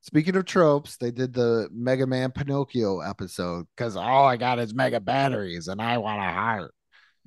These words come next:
And he fell in love with Mega Girl 'cause Doctor Light is on that one, and Doctor Light makes Mega Girl, and then they made him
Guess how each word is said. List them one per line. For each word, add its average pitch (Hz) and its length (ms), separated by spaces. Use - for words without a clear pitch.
And 98 160
he 120 200
fell 135 320
in 143 80
love 139 180
with 147 180
Mega 147 420
Girl 110 440
'cause 113 240
Doctor 110 400
Light 120 380
is 107 160
on 104 220
that 98 200
one, 95 300
and 90 360
Doctor 104 360
Light 123 240
makes 139 260
Mega 147 320
Girl, 113 480
and 101 160
then 101 120
they 101 120
made 110 240
him 156 100